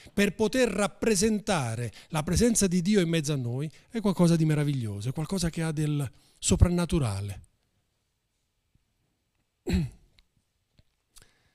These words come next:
La storia del Natale deve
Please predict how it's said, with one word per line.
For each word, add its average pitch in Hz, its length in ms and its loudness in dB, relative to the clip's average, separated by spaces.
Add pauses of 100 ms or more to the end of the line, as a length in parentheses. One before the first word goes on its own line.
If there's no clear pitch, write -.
(460)
La 165 120 0
storia 233 220 4
del 190 120 6
Natale 127 580 0 (800)
deve 135 680 2